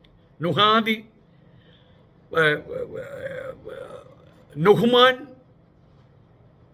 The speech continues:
മുഹമ്മദ് ആയതുകൊണ്ട്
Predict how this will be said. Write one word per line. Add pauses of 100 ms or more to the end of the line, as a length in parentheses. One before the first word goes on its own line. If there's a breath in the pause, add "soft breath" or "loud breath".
(800)
മുഹമ്മദ് (1700)
ആയതുകൊണ്ട്